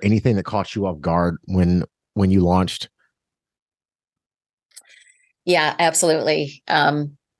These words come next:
Speaker 2: I had been coaching and mentoring for fifteen years, uh, before I launched my business. And so I had the skills and the gift and,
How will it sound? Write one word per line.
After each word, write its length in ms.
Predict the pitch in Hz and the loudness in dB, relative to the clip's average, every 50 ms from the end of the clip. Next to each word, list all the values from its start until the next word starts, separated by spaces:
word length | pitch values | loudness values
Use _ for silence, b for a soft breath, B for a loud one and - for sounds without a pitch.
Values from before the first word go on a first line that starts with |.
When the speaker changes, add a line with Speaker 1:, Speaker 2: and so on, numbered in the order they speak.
| _ _ _ _ _ _ _ _ _ _ _ - | _ _ _ _ _ _ _ _ _ _ _ -2
Speaker 2:
I 200 | 175 175 202 226 | 0 0 2 2
had 240 | 226 220 220 196 | 2 0 0 0
been 300 | 170 208 196 185 170 180 - _ - | 0 -2 0 -2 -4 -6 -10 _ -16
coaching 540 | - - - 180 190 196 - 226 196 180 170 | -8 -2 0 0 0 0 0 2 2 2 2
and 140 | 160 160 156 | 0 0 0
mentoring 540 | 151 160 160 - - 180 165 156 151 147 147 | 0 0 0 -2 -2 0 0 0 -2 -2 -4
for 920 | - - - 165 156 156 151 151 151 151 151 147 147 151 151 143 147 165 - _ _ _ - - - - 156 156 - - - - - 165 160 - _ _ | -6 -4 0 0 2 2 4 2 2 2 2 2 2 0 0 -2 -4 -8 -14 _ _ _ -20 -18 -14 -12 -12 -12 -14 -18 -20 -18 -16 -16 -16 -16 _ _
fifteen 500 | - - 202 175 - - 185 175 170 156 | 0 0 0 0 0 0 0 2 2 2
years, 580 | 151 151 151 147 143 143 156 - - - - - _ _ B B B B B B B B B B _ - | 2 0 0 0 -2 -2 -2 -2 -2 -2 -4 -6 _ _ B B B B B B B B B B _ -8
uh, 360 | - 156 151 143 139 139 131 113 | -4 -2 0 0 0 0 0 2
before 840 | - 165 147 - - - 175 165 165 165 165 151 151 143 147 147 147 - | 4 4 2 2 2 0 2 2 4 4 2 2 2 0 -2 -4 -6 -2
I 120 | 156 151 | 0 0
launched 380 | 147 156 151 151 151 - - - | 2 2 2 2 0 -2 -4 -4
my 140 | 156 151 143 | -2 -2 -2
business. 560 | 139 156 156 147 147 143 139 147 147 - - | 0 0 0 0 -2 -2 -2 -2 0 0 0
And 140 | 170 160 151 | 0 -2 0
so 540 | - - 160 151 151 147 151 156 151 151 - B B B B B B _ - | 0 2 2 2 2 2 2 0 0 -4 -10 B B B B B B _ -4
I 140 | - 180 185 185 | -2 0 0 0
had 300 | 190 208 208 202 180 175 | 0 0 0 0 2 2
the 80 | 190 | 2
skills 840 | 180 - - - 180 160 151 156 180 208 240 247 - - - - - _ - | 2 0 0 0 0 0 2 0 0 -2 -2 -2 0 0 0 -2 -4 _ -6
and 440 | - 165 156 151 156 151 147 147 | -4 -4 -4 -4 -4 -4 -4 -2
the 60 | 147 143 | -2 -2
gift 520 | 147 170 180 214 240 - - - - - - | 0 0 0 0 0 -2 -6 -8 -8 -6 -4
and, 760 | 160 147 147 147 147 151 151 151 151 147 143 - - - | -2 -2 -2 -2 -2 -2 -2 -2 -2 -2 -2 -2 -4 -4